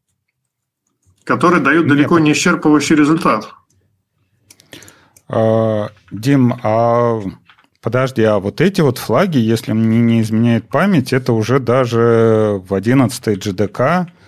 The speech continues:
Speaker 2: Э, я помню, что-то в релиз-ноутсах писали, что если вот вы запускаете Java внутри контейнера, то она может
Speaker 1: Не-не-не.
Speaker 2: понять, какие лимиты установлены,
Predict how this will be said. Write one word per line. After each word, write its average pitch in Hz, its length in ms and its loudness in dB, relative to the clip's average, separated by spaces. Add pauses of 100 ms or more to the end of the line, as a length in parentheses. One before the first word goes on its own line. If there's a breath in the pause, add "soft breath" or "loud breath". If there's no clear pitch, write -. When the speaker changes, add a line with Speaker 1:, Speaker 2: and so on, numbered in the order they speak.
(560 soft breath)
Speaker 2:
Э, 107 440 0
я 95 220 -2
помню, 131 320 0
что-то 123 240 -2
в 113 60 -2
релиз-ноутсах 123 840 0
писали, 123 480 -2
что - 220 -4
если 123 420 0
вот 113 240 -2
вы 113 360 0
запускаете 123 800 -2
Java 110 380 -2
внутри 104 380 -4
контейнера, 131 800 0 (400 loud breath)
то 113 160 0
она 131 200 2
может 131 340 2
Speaker 1:
Не-не-не. 185 160 4
Speaker 2:
понять, 131 400 0
какие 127 420 0
лимиты 123 480 2
установлены, 120 1040 0